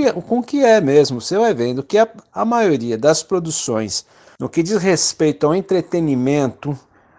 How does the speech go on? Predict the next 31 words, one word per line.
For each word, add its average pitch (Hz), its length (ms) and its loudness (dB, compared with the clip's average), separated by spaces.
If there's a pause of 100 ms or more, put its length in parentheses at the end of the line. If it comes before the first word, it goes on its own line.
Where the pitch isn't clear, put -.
(120)
a 120 100 -6
questão 160 340 -2
psicológica 135 760 0
do 127 60 -10
ser 143 180 -2
humano 120 260 -2
que 156 100 -4
é 156 40 0
produzido 143 420 -2
pela 127 240 0
sociedade, 160 580 -2
é 214 40 0
tudo 254 240 -8
falso, 226 640 0
cara, 104 240 -6
é - 40 -10
tudo 208 220 -10
ilusório. 196 540 2
Tudo 226 400 -4
isso 233 200 -2
que 214 100 -6
tá 202 160 -2
prometendo 165 680 0
por 151 140 -8
felicidade, 135 840 -2
por 135 160 -6
liberdade, 120 840 -2
por 127 220 -6
bem-estar, 123 800 0
é 190 200 4
ilusório. 151 1000 2